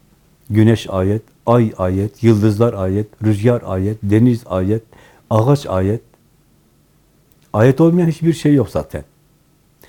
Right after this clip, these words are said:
Ayet demek, sahibini gösteren demektir. Sahibini, sahibinin güzelliğini gösteren,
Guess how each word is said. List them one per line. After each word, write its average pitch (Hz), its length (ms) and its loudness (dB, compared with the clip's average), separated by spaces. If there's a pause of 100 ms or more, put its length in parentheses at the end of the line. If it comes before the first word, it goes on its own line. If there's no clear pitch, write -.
(380)
Ayet 123 340 4
demek, 110 300 0 (440)
sahibini 117 680 2
gösteren 110 500 -2 (320)
demektir. 82 600 -8 (1120)
Sahibini, 101 640 -2 (340)
sahibinin 117 720 2 (1080)
güzelliğini 123 680 4
gösteren, 98 520 -2